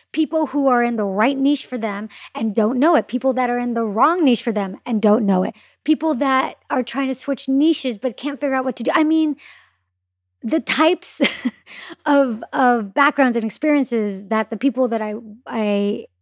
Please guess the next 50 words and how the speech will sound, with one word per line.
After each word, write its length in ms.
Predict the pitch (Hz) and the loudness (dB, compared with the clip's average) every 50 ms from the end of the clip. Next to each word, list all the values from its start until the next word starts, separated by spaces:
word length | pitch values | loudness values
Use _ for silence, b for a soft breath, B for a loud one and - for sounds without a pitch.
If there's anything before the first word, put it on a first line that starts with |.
| _ _ _ _ _ | _ _ _ _ _
am 380 | - 226 220 214 208 208 202 202 | -2 0 0 0 0 0 -2 -2
blessed 340 | 180 214 233 226 226 - - | -2 0 0 0 0 -2 -4
to 40 | |
be 140 | 202 226 226 | 0 2 2
able 160 | 233 208 226 208 | 2 2 0 -4
to 140 | - 214 185 | -6 -6 -4
help 280 | - 233 247 240 - | 0 2 2 2 0
and 120 | 226 196 - | -4 -8 -10
support 540 | 220 185 - - 294 294 254 220 220 - | -12 -10 -4 0 2 2 2 2 0 -2
in 120 | - 269 247 | -4 -4 -4
the 60 | 214 | -2
boot 160 | 190 277 294 | 0 -2 -2
camp 200 | - - 233 202 | -2 -4 -6 -6
and 40 | 202 | -6
with 100 | 196 196 | -6 -6
my 80 | 202 196 | -6 -4
clients 340 | - 320 339 339 254 - | -2 -2 0 0 -2 -2
is 140 | 247 262 208 | -4 -6 -8
so 400 | - - - - - 302 302 311 | -8 -12 -10 -4 -2 -2 0 0
varied 420 | 254 226 247 240 254 240 226 208 208 | 0 2 2 2 2 2 0 -2 -4
and 180 | 240 208 190 | -8 -10 -10
so 380 | - - - - 277 254 254 233 | -12 -14 -6 -2 0 0 0 0
vast. 500 | 202 226 240 208 190 - - - - B B B B B B B B B B | 2 2 2 0 0 -4 -10 -16 -20 B B B B B B B B B B
And 100 | 311 311 | -2 0
I've 120 | 359 359 359 | 2 2 2
even 180 | 427 453 453 | 2 2 2
helped 180 | 392 415 403 - | 0 -2 -2 -4
a 60 | 339 | -4
few 180 | - 339 311 254 | -2 0 0 0
dudes 360 | 220 302 254 196 185 - - | 2 0 0 0 -2 -4 -2
too. 140 | - 294 220 | 0 0 2
There 120 | 240 294 | 2 2
have 100 | 339 349 | 2 2
been 140 | 370 359 320 | 0 0 0
some 140 | - 302 294 | 0 0 2
guys 320 | 277 254 240 220 202 - | 2 2 2 2 0 -2
sign 220 | - - 233 226 226 | -2 0 0 2 2
up 140 | 220 214 | 0 0
for, 280 | 214 - 233 220 208 196 B B B B B B - | -2 -2 -2 -2 -2 -4 B B B B B B -4
uh, 320 | - 226 220 220 220 240 | -2 -2 -2 -2 -4 -2
the 120 | 202 208 220 | -2 0 2
boot 160 | 220 233 - | 2 0 2
camp, 200 | - 240 220 208 | 0 0 0 2
and 80 | 214 | 2
you 80 | 226 233 | 2 4
guys 160 | 254 247 208 | 4 2 2
know 140 | 254 240 240 | 4 4 4
who 60 | 240 | 4
you 180 | 233 226 220 214 | 4 2 2 0
are, 260 | 208 202 196 196 | 0 -2 -2 -4